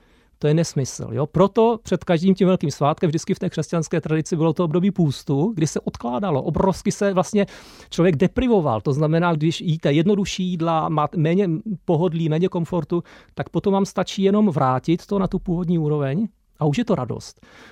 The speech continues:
To znamená, to klíčové slovo, jak si odpočinout, je ubrat. A ubrat ideálně už před těmi Vánocemi.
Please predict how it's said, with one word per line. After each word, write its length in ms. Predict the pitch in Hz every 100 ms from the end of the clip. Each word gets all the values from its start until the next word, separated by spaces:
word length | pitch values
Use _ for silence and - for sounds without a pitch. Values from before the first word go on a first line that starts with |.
| -
To 120 | 135
znamená, 520 | 139 156 165 170 185 - _
to 160 | - 160
klíčové 420 | 185 180 220 214
slovo, 320 | - 180 202
jak 120 | 202
si 120 | -
odpočinout, 440 | 185 - 175 185 180
je 60 | -
ubrat. 320 | 254 190 120 110
A 60 |
ubrat 300 | 147 147 185 196
ideálně 400 | 165 175 175 180
už 120 | -
před 180 | 214 -
těmi 240 | 131 117
Vánocemi. 680 | 104 107 110 - 123 165